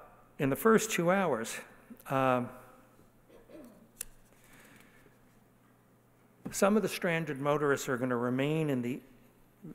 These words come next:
their vehicles and others will begin walking. And the, at the end of the first day, critical access routes will have all been identified throughout Southern California.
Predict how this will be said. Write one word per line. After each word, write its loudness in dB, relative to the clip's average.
their -2
vehicles -4
and -4
others -2
will -2
begin -6
walking. -4
And -4
the, -4
at -14
the 0
end 2
of -2
the 0
first 0
day, 2
critical 0
access -2
routes -4
will -4
have -6
all 4
been -2
identified -2
throughout -4
Southern -6
California. -6